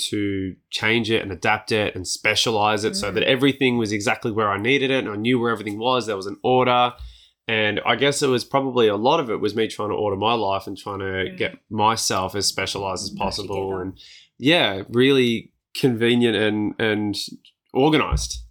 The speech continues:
Speaker 1: And so, I don't know, cleaning that all out today, maybe on some sort of unconscious level, it was bringing up some of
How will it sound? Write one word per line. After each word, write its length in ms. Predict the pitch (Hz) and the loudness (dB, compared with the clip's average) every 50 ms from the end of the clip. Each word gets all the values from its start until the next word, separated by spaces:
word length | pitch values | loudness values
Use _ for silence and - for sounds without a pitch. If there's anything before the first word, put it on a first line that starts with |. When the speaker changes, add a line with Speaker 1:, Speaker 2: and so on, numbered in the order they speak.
| _ _ _ _ _ | _ _ _ _ _
Speaker 1:
And 420 | - 113 110 110 107 107 104 - - - _ _ _ _ _ - - - - - - - | -2 0 0 0 0 -2 -4 -6 -8 -14 _ _ _ _ _ -20 -18 -18 -18 -18 -20 -12
so, 540 | - - - 120 113 107 107 104 104 104 98 - - _ _ _ _ _ _ _ _ _ _ - | -10 -6 -4 0 0 0 2 2 0 0 -2 -4 -8 _ _ _ _ _ _ _ _ _ _ -2
I 40 | 135 | 0
don't 100 | 147 165 | 2 2
know, 140 | 156 127 107 | 2 2 0
cleaning 460 | - - - 127 131 143 151 147 139 | -2 -2 -2 0 2 2 4 4 4
that 180 | 135 120 107 | 2 2 2
all 240 | 101 101 101 98 95 | 2 0 0 0 0
out 140 | 98 104 - | 0 -2 -2
today, 500 | - - 117 110 98 95 92 92 104 113 - - | -4 -4 -2 -2 -2 -2 -2 -4 -6 -8 -12 -10
maybe 520 | - 107 107 120 131 123 127 123 120 117 | -4 0 2 2 2 2 2 2 2 0
on 160 | - 107 107 101 | 0 -2 -4 -4
some 220 | - - 110 107 | -4 -4 -4 -4
sort 240 | 104 - - 107 101 | -4 -4 -2 -2 0
of 240 | 101 98 98 95 92 - - - _ - | 0 -2 -4 -6 -8 -14 -20 -16 _ -6
unconscious 580 | 107 107 98 - - 104 107 - - 104 - | -6 -6 -4 -4 -4 -4 -4 -4 -4 -6 -6
level, 380 | - 98 101 117 117 139 147 139 | -4 -4 -4 -2 2 2 2 2
it 40 | - | 2
was 160 | 107 104 98 | 2 0 -2
bringing 420 | 95 - - 107 110 110 107 104 104 | -4 -4 -2 -2 0 0 0 0 0
up 180 | 104 101 - | -2 -4 -4
some 220 | - - 120 113 110 | -4 -4 -4 -2 -2
of 220 | 107 104 101 - | -4 -4 -6 -10